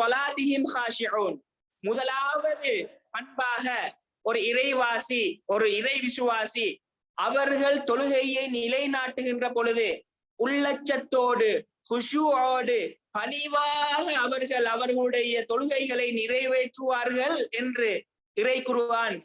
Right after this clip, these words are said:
பறைசாட்டுகின்றது. ஆகவே ஒரு முஃமின் தக்பீர் கட்டியதிலிருந்து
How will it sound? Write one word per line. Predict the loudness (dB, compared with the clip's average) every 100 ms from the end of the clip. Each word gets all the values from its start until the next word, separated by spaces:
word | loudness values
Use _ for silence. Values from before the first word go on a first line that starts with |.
| _
பறைசாட்டுகின்றது. | -2 0 0 0 0 0 0 2 2 0 -4 _ _ _
ஆகவே | 0 2 2 2 2 0 -4 _ _
ஒரு | -2 0
முஃமின் | 0 -2 -4 -2 -2 -2 -10 _ _ -4
தக்பீர் | -4 -4 0 0 0
கட்டியதிலிருந்து | -2 0 2 4 6 4 4 4 4 4 2